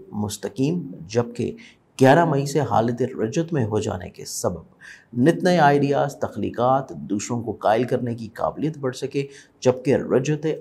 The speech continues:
अतारत के ज़माना में माली लेन देन में ख़ास एहतियात करने की भी अशद ज़रूरत होगी। यकम मई बारहवें शमसी ग्रहण के सबब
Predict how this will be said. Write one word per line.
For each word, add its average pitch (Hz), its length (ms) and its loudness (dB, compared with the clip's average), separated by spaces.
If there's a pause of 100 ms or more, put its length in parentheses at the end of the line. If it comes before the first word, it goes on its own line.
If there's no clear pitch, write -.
अतारत 101 500 2
के 139 100 2
ज़माना 107 440 2
में 117 120 -2 (100)
माली 104 400 2
लेन 113 280 -2
देन 120 240 0
में 127 160 -6 (160)
ख़ास 139 520 -2
एहतियात 104 420 -2
करने 80 300 -6
की 76 180 -14
भी 82 200 -10 (340)
अशद 87 280 -4
ज़रूरत 80 380 -6
होगी। - 1200 -4
यकम 196 300 8
मई 190 180 4 (120)
बारहवें 120 360 8
शमसी 120 380 -2
ग्रहण 110 340 0
के 117 120 -4
सबब - 380 -10